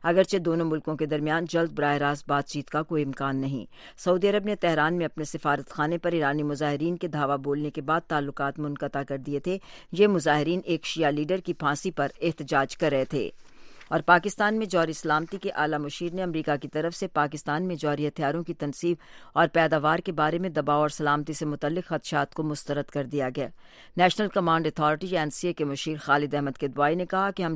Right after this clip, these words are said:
ٹی این ڈبلیوز یا ہم جوہری ہتھیاروں کی ترقی کے بارے میں معذرت خواہ نہیں۔ کدوائی نے اسلام آباد کے انسٹیٹیوٹ آف اسٹریٹجک اسٹڈیز میں ایک سیمینار کے دوران بتایا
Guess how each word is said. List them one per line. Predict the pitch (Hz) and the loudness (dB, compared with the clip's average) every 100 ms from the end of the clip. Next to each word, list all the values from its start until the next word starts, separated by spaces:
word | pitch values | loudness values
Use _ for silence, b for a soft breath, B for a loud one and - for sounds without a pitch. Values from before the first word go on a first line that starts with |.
| 160 | -2
ٹی | 156 | -2
این | 147 | -2
ڈبلیوز | 139 135 139 156 175 | 0 -2 0 -4 0
یا | 160 151 | 0 0
ہم | 151 | 0
جوہری | 147 143 147 | -2 -2 -2
ہتھیاروں | 139 151 151 180 | -2 0 0 -2
کی | 190 | -4
ترقی | 151 143 - 143 | -4 -4 -4 -4
کے | 147 | -2
بارے | 131 135 156 | 0 0 0
میں | 156 | 2
معذرت | 139 135 139 143 | 2 2 -2 -8
خواہ | - 143 | -2 -2
نہیں۔ | 143 139 113 - B B B - | -2 -6 -12 -16 B B B -2
کدوائی | 170 170 190 | 2 4 4
نے | 208 | 2
اسلام | 190 175 165 | -2 -2 0
آباد | 147 151 151 | 2 0 0
کے | 147 139 160 | -6 -6 -4
انسٹیٹیوٹ | 151 170 156 170 | -4 -4 -4 0
آف | 160 156 | 0 0
اسٹریٹجک | - 151 139 143 - - - | -4 -6 -6 -8 -12 -20 -2
اسٹڈیز | 165 143 - 175 185 202 156 | 2 2 2 2 2 0 -2
میں | 151 | -4
ایک | - 151 - - | -2 -4 -6 -4
سیمینار | 165 175 170 156 | 0 2 2 0
کے | - | 0
دوران | 143 143 143 143 | 0 0 0 -2
بتایا | 135 139 147 | -2 0 0